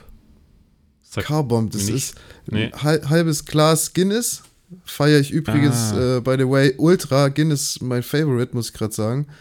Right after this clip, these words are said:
Speaker 2: Ähm, dann in so einem kurzen Glas, äh, gemischt Whisky und Baileys.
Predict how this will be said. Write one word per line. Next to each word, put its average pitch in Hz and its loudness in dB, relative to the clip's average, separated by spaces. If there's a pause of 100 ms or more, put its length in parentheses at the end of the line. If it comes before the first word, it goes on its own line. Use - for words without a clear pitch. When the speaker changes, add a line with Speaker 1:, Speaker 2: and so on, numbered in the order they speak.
(580)
Speaker 2:
Ähm, 127 2
dann 185 2 (240)
in 143 2
so - -2
einem 139 4
kurzen 175 -2
Glas, 151 2
äh, 127 -2
gemischt 139 0
Whisky 156 -2
und 127 0
Baileys. 196 -4